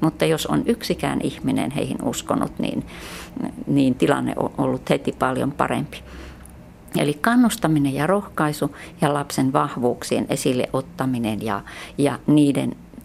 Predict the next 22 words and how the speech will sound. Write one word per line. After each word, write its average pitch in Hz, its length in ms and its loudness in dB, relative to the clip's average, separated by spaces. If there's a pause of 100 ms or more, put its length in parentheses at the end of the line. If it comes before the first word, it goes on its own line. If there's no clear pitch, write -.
niiden 156 480 6
niin 120 120 -2
kuin - 160 0
osoittaminen. - 800 -2 (280)
Ja 175 80 2
sitten 180 460 2 (100)
jos 220 260 2
se 139 200 2 (800)
tiedetään, 202 720 4
että 143 220 4
on 135 80 4
kyseessä 135 520 0
vaikka 123 300 -2
lukivaikeus, - 960 -2
niin - 140 0
on 170 140 2
hyvä, 208 280 4
jos 147 220 -2
se 202 80 4
nimetään 156 720 6
heti 131 340 0
lapselle, - 640 -4